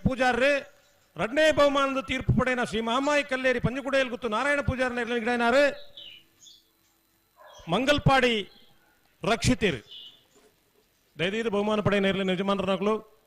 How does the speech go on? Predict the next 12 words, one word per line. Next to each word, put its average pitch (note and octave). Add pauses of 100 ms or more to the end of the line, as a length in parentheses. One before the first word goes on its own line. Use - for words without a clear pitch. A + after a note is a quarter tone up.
(260)
ಇರ್ಲೇನು G3 (260)
ಗಿಡ D#3+ (160)
ನಕಲು, G3 (720)
ತೀರ್ಪುಗಾರರ G3+ (180)
ಸಹಕಾರ F#3+
ಮಲ್ತಿನ F#3+
ನಕಲು G3
ಮಾತಿರಲ G3 (960)
ವೇದಿಕೆಗೆ G3
ಬರೋಣ. F#3 (1700)
ಬಹುಮಾನ G#3+
ವಿತರಣದ G3+